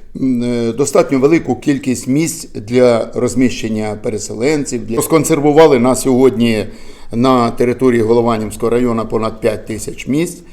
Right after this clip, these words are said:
е, в громадах. Наш штаб на постійному зв'язку з Херсонською військовою адміністрацією. Е, тільки ми отримаємо відповідні повідомлення про, е, потребу в переміщенні,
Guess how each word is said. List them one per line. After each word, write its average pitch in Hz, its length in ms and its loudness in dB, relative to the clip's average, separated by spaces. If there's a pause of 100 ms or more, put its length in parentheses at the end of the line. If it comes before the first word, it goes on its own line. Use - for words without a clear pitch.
(240)
е, 135 280 4
в 123 100 -4
громадах. 131 640 2
Наш 113 180 -4
штаб - 380 -2
на 113 100 -4
постійному 113 540 -4
зв'язку 117 580 -6 (260)
з - 120 -6
Херсонською 120 960 2 (340)
військовою 120 580 2
адміністрацією. 117 1040 2 (420)
Е, 120 480 -2 (300)
тільки 143 300 -2
ми 123 220 -2
отримаємо 113 680 -4
відповідні 113 840 -6 (380)
повідомлення 135 800 0
про, 120 580 -2 (340)
е, 123 300 0
потребу 117 460 -2
в 110 80 -8
переміщенні, 120 880 -4